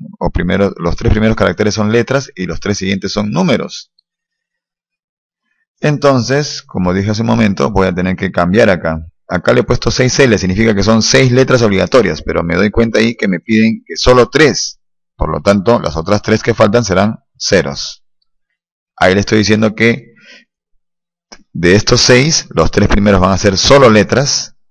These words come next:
y los tres últimos solo números, como está acá. A R T, tres letras, cero cero uno, tres números finales. Bueno, fecha de ingreso, una máscara de entrada, dos dígitos del día, del mes y cuatro del año.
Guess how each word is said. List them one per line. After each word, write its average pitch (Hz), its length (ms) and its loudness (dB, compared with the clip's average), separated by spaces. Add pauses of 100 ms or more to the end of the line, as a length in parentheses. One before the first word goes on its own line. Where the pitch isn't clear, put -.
y - 120 -6
los 76 100 -4
tres 87 200 -2
últimos 95 360 -2
solo 90 240 2
números, 107 540 -2 (380)
como 98 200 -2
está - 160 -4
acá. 127 280 -2 (240)
A 82 160 2
R 87 200 2
T, 113 440 -2
tres 85 200 -2
letras, 110 400 0
cero 87 220 0
cero 95 240 0
uno, 104 340 -4
tres 95 160 -2
números 92 280 -4
finales. 69 400 -8
Bueno, 90 440 -4 (1500)
fecha 113 320 2
de 113 60 4
ingreso, 110 680 2
una 98 260 0
máscara 101 340 2
de 98 60 2
entrada, 107 360 2
dos 101 140 2
dígitos 95 360 -2
del 90 140 0
día, 113 320 2
del 95 160 0
mes 104 280 2
y 90 80 -6
cuatro 95 320 2
del 92 180 4
año. 73 360 -2